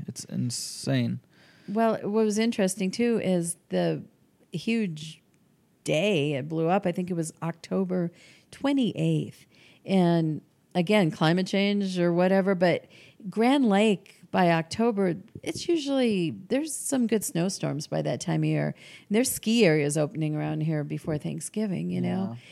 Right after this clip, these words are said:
Speaker 1: Yeah.
Speaker 2: And it's like October twenty-eighth, eh, I'm, that's
Speaker 1: No kidding.
Speaker 2: And I was in Utah. We were in Utah camping, and I was tuning off. I wasn't listening to my phone and watching news, and didn't, I just wanted to check out. But,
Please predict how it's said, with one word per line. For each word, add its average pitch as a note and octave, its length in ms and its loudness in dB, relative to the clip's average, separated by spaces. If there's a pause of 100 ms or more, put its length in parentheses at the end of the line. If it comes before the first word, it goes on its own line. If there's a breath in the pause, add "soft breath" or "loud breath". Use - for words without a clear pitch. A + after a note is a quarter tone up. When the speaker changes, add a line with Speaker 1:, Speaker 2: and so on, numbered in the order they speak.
(140 loud breath)
Speaker 1:
Yeah. - 80 -4
Speaker 2:
And F3 320 2
it's E3 220 -10
like D#3+ 320 -6 (160)
October D#3+ 440 -6
twenty-eighth, E3 800 -6 (200)
eh, - 160 -16 (340)
I'm, E3 240 -8
that's - 380 -8 (460 loud breath)
Speaker 1:
No A#2 80 -10
kidding. A2+ 360 -10
Speaker 2:
And F#3+ 120 2
I G#3+ 100 4
was A#3 180 0
in E3 140 0
Utah. F#3+ 380 -4
We F#3 160 -2
were G#3 100 -4
in D#3 160 -4
Utah D#3+ 640 -4 (300)
camping, E3+ 720 -4
and D3 500 -2
I D3+ 160 -6
was D#3 180 -6
tuning D#3 360 -4
off. D3+ 340 -6
I E3 80 -8
wasn't D#3 320 -6
listening D3 300 -8
to - 20 -4
my C#3 120 -2
phone C#3+ 520 -4
and C#3 220 -6 (420 soft breath)
watching D3 380 -2
news, D3 440 -2
and D#3 140 -6
didn't, D#3 280 -4 (100)
I E3 80 -8
just E3 180 -10
wanted D3+ 300 -4
to - 80 -18
check E3+ 180 -6
out. F3+ 320 -2
But, E3+ 200 -2